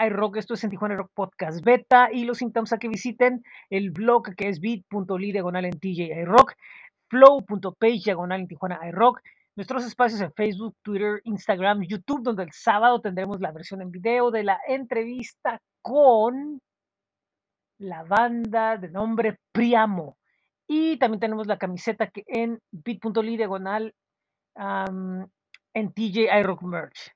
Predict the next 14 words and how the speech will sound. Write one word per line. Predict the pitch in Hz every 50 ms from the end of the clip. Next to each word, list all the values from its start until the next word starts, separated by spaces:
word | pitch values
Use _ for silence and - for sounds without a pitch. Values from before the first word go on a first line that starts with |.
| _ -
Recuerden | 175 151 - 233 233 240 233
que | - 185
pueden | - 220 220 220 220
visitar | 196 175 - - 226 220 -
también | 226 196 190 220 226 214
nuestras | 208 180 - 208 196 -
estaciones | 240 226 - - 185 - - - 233 247 240 240 240 208
de | 175 202 220
radio | 180 190 202 196 190 185
internet | 202 208 202 - 208 180 208 240 240 220
en | 196
Tijuana | 170 165 - 208 202 180 202
iRock, | 190 190 208 196 180 202
F-, | 202 190